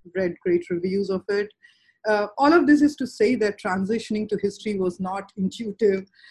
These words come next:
uh, not something that I was trained for. Um, I got interested in studying history because I realized that much of what we know about ourselves,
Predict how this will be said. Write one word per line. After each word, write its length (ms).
uh, 300
not 320
something 460
that 120
I 100
was 180
trained 380
for. 340
Um, 280
I 80
got 320
interested 560
in 120
studying 420
history 500
because 300
I 100
realized 560
that 220
much 380
of 160
what 180
we 120
know 280
about 320
ourselves, 720